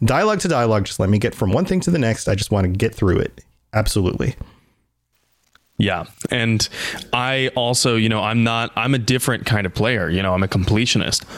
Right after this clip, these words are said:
Speaker 2: but I wanna be able to run. <laughs>
Speaker 1: Yeah.
Speaker 2: Like, it's just
Speaker 1: Yeah.
Speaker 2: kind of ridiculous. I can't.
Speaker 1: Yeah. Because you're
Speaker 2: So
Speaker 1: not missing anything. That's my, that's my opinion,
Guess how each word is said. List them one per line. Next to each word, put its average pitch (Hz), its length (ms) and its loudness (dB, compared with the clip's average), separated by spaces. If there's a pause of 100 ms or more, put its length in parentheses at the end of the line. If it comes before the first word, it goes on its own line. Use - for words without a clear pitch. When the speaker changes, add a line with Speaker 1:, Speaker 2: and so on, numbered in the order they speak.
(180)
Speaker 2:
but 123 320 -2 (680)
I 131 120 0
wanna 185 180 4
be 180 120 4
able 190 100 4
to 185 80 4
run. 226 460 2
<laughs> - 40 -12 (500)
Speaker 1:
Yeah. - 240 2
Speaker 2:
Like, 185 280 0
it's 160 180 2
just 302 220 0
Speaker 1:
Yeah. 339 80 2
Speaker 2:
kind 175 100 0
of 147 80 2
ridiculous. 139 480 0
I 113 140 2
can't. 147 340 0
Speaker 1:
Yeah. 135 300 -2
Because - 180 2
you're 120 80 2
Speaker 2:
So - 60 0
Speaker 1:
not - 160 2
missing 185 400 2
anything. 127 580 0 (300)
That's 175 200 -2
my, 147 220 0
that's 175 220 -2
my 156 160 2
opinion, 104 440 2